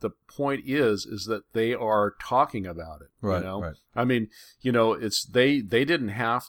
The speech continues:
Speaker 1: to record that, have that meeting, record that meeting, and then play it for us.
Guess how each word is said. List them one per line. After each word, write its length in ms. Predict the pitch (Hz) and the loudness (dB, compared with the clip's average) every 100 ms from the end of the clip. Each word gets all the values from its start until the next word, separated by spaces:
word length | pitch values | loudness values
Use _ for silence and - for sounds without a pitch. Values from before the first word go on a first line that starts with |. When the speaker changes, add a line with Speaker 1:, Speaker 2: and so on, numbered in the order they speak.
| - - | -12 -8
Speaker 1:
to 480 | 110 98 90 92 - | -4 -4 -6 -8 -12
record 480 | 101 - 117 110 101 | -16 -6 0 0 2
that, 180 | 101 110 | -2 0
have 160 | 113 | 0
that 180 | 113 98 | 0 0
meeting, 260 | 101 101 92 | -4 -4 -6
record 380 | 87 - 107 | -10 -4 -4
that 280 | 104 95 95 _ | -2 -2 -4 _
meeting, 500 | - 101 98 98 95 - | -10 -6 -4 -6 -6 -10
and 180 | 95 95 | -8 -6
then 200 | 95 87 | -8 -10
play 260 | - 120 | -4 -2
it 100 | 107 | -2
for 300 | - 98 85 | -4 -6 -4
us. 240 | 82 - | -6 -10